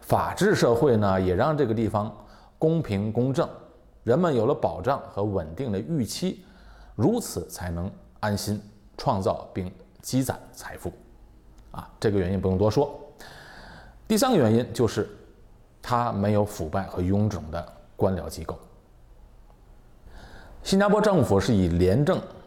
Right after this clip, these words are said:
名声在外的，得到了各个国家的公认，所以每次对于各国的政府的廉洁度的排名，新加坡经常排在前三四名。一般上排在新加坡前面的国家都是北欧的国家，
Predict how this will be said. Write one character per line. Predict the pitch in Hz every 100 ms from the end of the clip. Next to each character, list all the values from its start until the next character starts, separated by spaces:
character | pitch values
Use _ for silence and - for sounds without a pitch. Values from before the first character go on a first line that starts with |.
| -
名 | 95 90
声 | 95 92
在 | 92 80
外 | 82 76
的， | - - - -
得 | 98 98
到 | 104
了 | 92
各 | 101
个 | 95
国 | 90
家 | 90
的 | 90
公 | 104 117
认， | 139 - - - - -
所 | - 139
以 |
每 | 156 104
次 | 101 156
对 | 135
于 | 139
各 | - - 147
国 | 107 104 120
的 | 120 98 - - -
政 | 247 120
府 | - 85
的 |
廉 | 85 101
洁 | 123 139
度 | 175
的 | 107
排 | 85 82
名， | 82 87
新 | - 110
加 | 117
坡 | 139
经 | 170 214
常 | 170 85 95
排 | 82 85
在 | 90 80
前 | - 87 107
三 | - 117
四 | 123 - 92
名。 | 80 98 - - - - - - - - - -
一 | 190
般 | 196 196
上 | 160 -
排 | - 104
在 | 117
新 | 123
加 | 123
坡 | 127
前 | - 92
面 | 120
的 | 98
国 | - 87
家 | 95 92
都 | 95
是 | 95 87
北 | - 85
欧 | 98
的 | 120
国 | 98
家， | 98 104